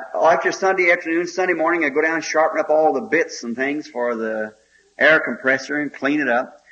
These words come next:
Sunday afternoon, I'd polish that little old Ford until it looked like a paint had almost come off of it. What if I tried this morning to find one piece of that Ford?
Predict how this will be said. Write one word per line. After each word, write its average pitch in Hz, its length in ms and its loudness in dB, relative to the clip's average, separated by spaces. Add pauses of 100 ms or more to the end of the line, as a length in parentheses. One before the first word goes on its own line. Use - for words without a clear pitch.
(120)
Sunday 180 420 2
afternoon, 165 480 0
I'd 131 320 0
polish 165 340 0
that 147 160 0
little 151 180 -2
old 147 200 0
Ford 151 360 -2
until 135 280 -6
it 120 120 -4
looked 143 160 -4
like 147 180 -2
a 139 60 -8
paint 156 300 -6
had 110 80 -10
almost 98 380 -6
come 90 160 -18
off 92 220 -16
of - 80 -20
it. - 60 -20 (1200)
What 165 180 6
if - 100 2
I 180 160 4
tried 170 400 2
this 120 180 -8
morning 143 360 -4
to 117 120 -10
find 147 480 -2
one 165 440 -2
piece - 420 -14
of 117 100 -10
that 131 260 -6
Ford? 139 400 -4